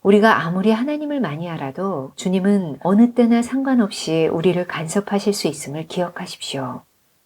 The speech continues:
이러한 주님의 역사에 우리는 깜짝 놀라는데 이것이 하나님께서 역사하시는 방법입니다. 하나님은 갑자기 인생을 찾아오십니다.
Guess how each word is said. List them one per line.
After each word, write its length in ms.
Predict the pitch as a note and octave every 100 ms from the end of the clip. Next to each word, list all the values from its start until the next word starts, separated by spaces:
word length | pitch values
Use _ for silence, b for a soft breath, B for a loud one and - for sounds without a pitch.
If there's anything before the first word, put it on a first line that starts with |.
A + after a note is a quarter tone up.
| _ _ _ _ _
이러한 380 | G#3 A3+ A#3 A#3+
주님의 420 | - G#3 A3 A3+
역사에 600 | F#3+ - - D#3+ D#3+ E3+
우리는 360 | D3+ D#3 D#3+ F3+
깜짝 420 | A#3+ C4+ C#4+ C4+
놀라는데 880 | E3+ D#3 D3+ C3+ B2 D#3 F3 C3 - _ _ _ -
이것이 400 | F#3+ G#3+ G#3 A#3
하나님께서 720 | A3 D4 D#4 D4 C4 B3 A3
역사하시는 680 | C3 - - F#3 F3+ F#3 F#3
방법입니다. 960 | D3+ C#3+ E3 E3+ D3+ C3 A#2+ B2 D3 _ _ _ _ _ _ _ _ _ _ _
하나님은 560 | A#3+ A#3+ A3+ G#3+ A#3
갑자기 600 | A#3+ E3+ - G#3+ G#3 A3
인생을 420 | F#3 E3+ F3+ F#3+ G3+
찾아오십니다. 1040 | A3+ B3 B3+ A3+ D#3 C#3+ C#3 C3+ C#3+